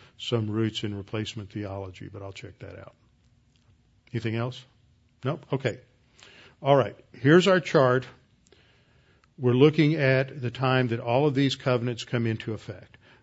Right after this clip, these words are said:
Now, how, one of the things that we ought to just clarify here, because people come from different backgrounds, basically there have been questions about how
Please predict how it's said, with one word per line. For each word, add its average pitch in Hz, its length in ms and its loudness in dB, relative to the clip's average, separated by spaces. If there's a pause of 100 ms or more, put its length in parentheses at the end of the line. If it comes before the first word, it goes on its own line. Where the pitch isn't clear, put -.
Now, 123 220 0 (1500)
how, 190 560 -4 (140)
one 151 200 0
of 214 60 4
the 180 60 6
things 156 260 0
that 139 60 -2
we 123 160 0
ought 131 120 2
to 123 160 0 (540)
just - 260 -4
clarify 135 540 -2
here, 101 280 -8
because 113 420 -8
people 123 320 -8
come 117 240 -8
from 110 160 -8
different 113 320 -8
backgrounds, 107 580 -8 (1400)
basically 170 460 6
there 139 180 6
have 135 180 2
been 117 160 2
questions 165 640 0
about 123 360 -2
how 160 760 0